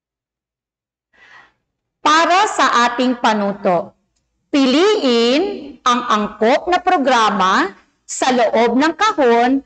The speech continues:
ayon sa ipinahahayag ng bawat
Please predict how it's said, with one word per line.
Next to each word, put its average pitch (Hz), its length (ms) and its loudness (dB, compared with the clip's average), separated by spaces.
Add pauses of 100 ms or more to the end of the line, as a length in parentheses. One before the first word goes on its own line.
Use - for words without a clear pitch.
(340)
ayon 359 480 2
sa 233 640 -2 (240)
ipinahahayag 220 1300 0
ng 254 240 2
bawat 190 560 2